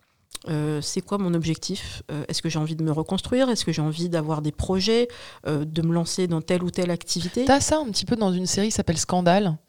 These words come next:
Speaker 1: Ouais.
Speaker 2: Euh, je sais pas si tu vois
Speaker 1: Oui.
Speaker 2: qui c'est. Est-ce que
Speaker 1: De Sh-,
Speaker 2: c'est
Speaker 1: de Shonda Rhimes, ouais.
Speaker 2: Voilà. Et, euh, tu le vois un peu plus déjà,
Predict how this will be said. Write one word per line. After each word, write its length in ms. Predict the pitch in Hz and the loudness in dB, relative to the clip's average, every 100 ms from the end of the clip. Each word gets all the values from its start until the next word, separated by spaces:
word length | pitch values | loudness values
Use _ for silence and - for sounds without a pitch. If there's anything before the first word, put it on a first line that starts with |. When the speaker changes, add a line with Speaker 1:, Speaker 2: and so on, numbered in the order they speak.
| - - | -6 0
Speaker 1:
Ouais. 120 | 185 - - - | 0 -2 -8 -2
Speaker 2:
Euh, 100 | 151 | 0
je 20 | |
sais 80 | 156 | 2
pas 100 | 180 | 2
si 120 | 170 | 0
tu 120 | - 160 | -2 2
vois 140 | 175 | 4
Speaker 1:
Oui. 100 | 190 | 2
Speaker 2:
qui 120 | 175 | 0
c'est. 300 | - 180 185 - | 0 0 0 -2
Est-ce 140 | - | -2
que 80 | 170 | 0
Speaker 1:
De 40 | |
Sh-, 140 | 196 185 | 2 2
Speaker 2:
c'est 40 | |
Speaker 1:
de 60 | 180 | 2
Shonda 280 | 190 185 175 | 2 2 2
Rhimes, 180 | 185 180 | 0 -2
ouais. 80 | 160 | 0
Speaker 2:
Voilà. 380 | 180 160 180 - | 4 6 4 2
Et, 180 | 180 175 | 4 6
euh, 880 | 160 156 156 151 151 151 151 151 78 - - - - - | 8 8 8 6 6 6 6 4 2 -6 -14 -20 -10 -4
tu 140 | - | 0
le 60 | 190 | 4
vois 140 | 220 | 6
un 60 | 220 | 6
peu 140 | 190 | 2
plus 420 | - 180 180 - | 0 0 2 0
déjà, 340 | 151 156 151 | 2 6 6